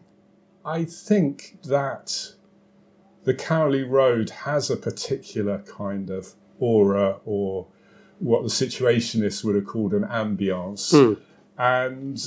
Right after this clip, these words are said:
Speaker 1: that, in a sense, that doesn't change. However much gentrification you throw at it, th-, it has a kind of spirit, uh, which partly comes from the number of people there who've made long journeys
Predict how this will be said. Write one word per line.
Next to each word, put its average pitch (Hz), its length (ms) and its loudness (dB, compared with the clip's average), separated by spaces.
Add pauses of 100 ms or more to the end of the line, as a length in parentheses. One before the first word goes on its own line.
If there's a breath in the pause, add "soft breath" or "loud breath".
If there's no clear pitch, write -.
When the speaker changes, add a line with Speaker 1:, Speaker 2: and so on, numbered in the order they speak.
(220)
Speaker 1:
that, 147 240 0
in 165 140 -4
a 151 60 -2
sense, 165 380 -6
that 147 260 -8
doesn't 156 320 0
change. 101 360 -4
However 160 380 -4
much - 760 -4 (640 soft breath)
gentrification - 1000 -6
you 110 100 -4
throw 120 440 -2
at 104 100 -4
it, 95 300 -10 (500 soft breath)
th-, 123 140 -8
it 127 220 -4
has 151 420 -2
a 131 60 -2
kind 127 320 -8
of 113 80 -6
spirit, - 840 -2 (520 soft breath)
uh, 135 80 -10
which 135 300 -6
partly 170 520 -4
comes 123 680 -8
from 117 520 -6 (320 soft breath)
the 127 100 -2
number 135 440 -2
of - 180 -8
people 117 420 -10
there 104 260 -2
who've 101 140 -6
made 113 260 -4
long 117 260 -6
journeys 101 720 -4